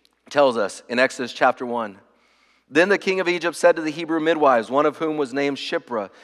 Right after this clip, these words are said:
and the other Puah, 'When you serve as midwife to the Hebrew women and see them on the birth stool, if it is a son,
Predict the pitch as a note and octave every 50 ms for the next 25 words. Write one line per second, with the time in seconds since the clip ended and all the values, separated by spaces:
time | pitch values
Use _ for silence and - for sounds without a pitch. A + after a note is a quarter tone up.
0 | - - - B2+ C3 C#3 D3 - - D#3 D3 - - - E3+ E3 C#3+ A#2+ G#2+ G2+
1 | F#2+ - - - - - - C#3 D3+ D#3 D#3+ D#3 D#3 - - G3+ A3+ A#3+ A#3+ A#3
2 | A3+ G3+ - D#3+ D#3 D#3 C#3 D3+ E3 G3 A3 F#3+ D3+ C#3 B2+ C3 C#3 D3 - -
3 | D3 C#3 C#3+ C3+ - F3 E3+ E3+ E3+ D#3+ D#3+ E3+ D#3 C3 B2 C3 D3 D3+ - -
4 | _ _ _ _ _ _ _ - C#3 C3 - - - G3 A3 G#3+ A3 G#3+ G3 F#3
5 | F3+ F3 E3 D3+ - E3+ F3+ G3+ F#3+ - - - D#3 D3 E3 - E3+ E3+ E3 -
6 | G3 G3 G3 F#3+ F3 F3+ F3 D#3 - - - - A3 G3+ E3 D3+ D#3+ E3+